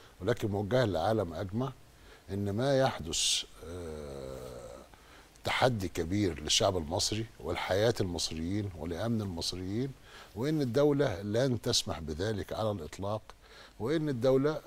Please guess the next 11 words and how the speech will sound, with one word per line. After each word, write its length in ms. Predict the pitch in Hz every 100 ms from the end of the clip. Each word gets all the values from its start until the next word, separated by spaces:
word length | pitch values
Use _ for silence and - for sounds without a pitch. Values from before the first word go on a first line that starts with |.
| 104 - 131
هتشوف 640 | 123 120 - - 143 - -
إيه 220 | 156 180
إمكانياتها 560 | 143 127 117 127 107
لمنع 360 | 107 104 131 113
هذه 480 | 90 82 104 95 101 - - - - 101
الأزمة 520 | 104 117 117 87 85
الحقيقة. 440 | 76 90 85 71
ف-، 360 | - 98 110 107
ونصح 760 | 113 123 131 123 113 160 - 113
هذا 200 | 139 131
الأمر 440 | 104 131 147 -